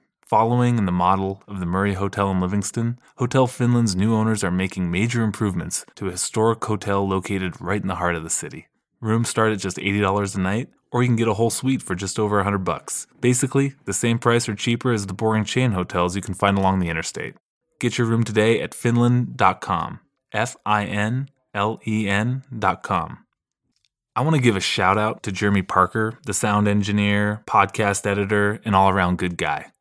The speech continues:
He has a million and a half things to do, and he was still kind enough to help me make the interview happen.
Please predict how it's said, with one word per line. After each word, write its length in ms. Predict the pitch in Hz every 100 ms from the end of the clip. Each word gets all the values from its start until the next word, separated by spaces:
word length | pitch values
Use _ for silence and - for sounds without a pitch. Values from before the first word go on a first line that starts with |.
| _
He 140 | 131
has 120 | 120
a 60 | 110
million 420 | 104 117 127 131
and 120 | 117
a 60 | 104
half 240 | 101 98
things 240 | - 107 -
to 80 | 98
do, 360 | 98 101 101 -
and 120 | 104
he 60 | 98
was 100 | -
still 180 | 110
kind 280 | 95 104 101
enough 240 | 101 104 -
to 100 | 95
help 160 | 95
me 80 | 107
make 220 | 95 92
the 120 | 95
interview 300 | 92 92 98
happen. 380 | 87 80 - 85